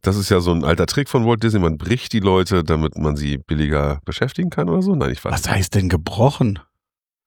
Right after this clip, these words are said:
Speaker 1: Sven war durch. Aufgenutzt.
Speaker 2: Ich hab das Programm für heute nicht abgesagt.
Speaker 1: Nee,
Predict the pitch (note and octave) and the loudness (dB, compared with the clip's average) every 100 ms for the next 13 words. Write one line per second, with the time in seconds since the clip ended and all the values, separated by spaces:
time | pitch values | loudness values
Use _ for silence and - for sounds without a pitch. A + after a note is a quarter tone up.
0 | _ _ _ _ _ - - - G#2+ G#2 | _ _ _ _ _ -12 -6 0 2 4
1 | F2+ F2 E2+ E2 D#2+ - - - _ _ | 4 2 2 2 2 -2 -8 -12 _ _
2 | _ _ _ _ - - - _ _ _ | _ _ _ _ -20 -20 -20 _ _ _
3 | _ _ _ _ _ - E2+ - - E2+ | _ _ _ _ _ -2 -2 0 -2 0
4 | E2+ - - - _ _ _ _ _ _ | 0 -4 -12 -14 _ _ _ _ _ _
5 | _ _ _ _ _ _ _ _ _ _ | _ _ _ _ _ _ _ _ _ _
6 | _ _ _ _ _ _ _ _ _ _ | _ _ _ _ _ _ _ _ _ _
7 | - G2+ G#2 - D#3+ C#3+ - - D3+ C#3+ | -12 -8 -6 -4 -4 -4 -6 -6 0 2
8 | D3+ - D3 C#3+ C3+ - D3 D#3 D3+ - | 0 0 2 2 0 0 0 0 -2 -2
9 | - - - D2 - - _ _ _ _ | -4 -4 -6 -8 -12 -20 _ _ _ _
10 | _ _ _ _ _ _ _ _ G#3+ G2 | _ _ _ _ _ _ _ _ -2 2
11 | E2+ D#2 | 2 0